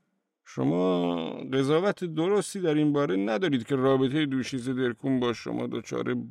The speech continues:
بحران شده بود.» «شما حتماً باید مداخله می‌کردید و راه‌های قانونی و قانون کلیسایی را برای جدا شدن از من به ماری نشان می‌دادید.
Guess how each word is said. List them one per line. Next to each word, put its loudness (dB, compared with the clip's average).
بحران -2
شده -12
بود.» -16
«شما -2
حتماً 2
باید 6
مداخله 2
می‌کردید 4
و 4
راه‌های 4
قانونی 4
و 4
قانون 8
کلیسایی 4
را 8
برای 8
جدا 4
شدن 2
از 4
من 6
به 6
ماری 6
نشان 2
می‌دادید. 0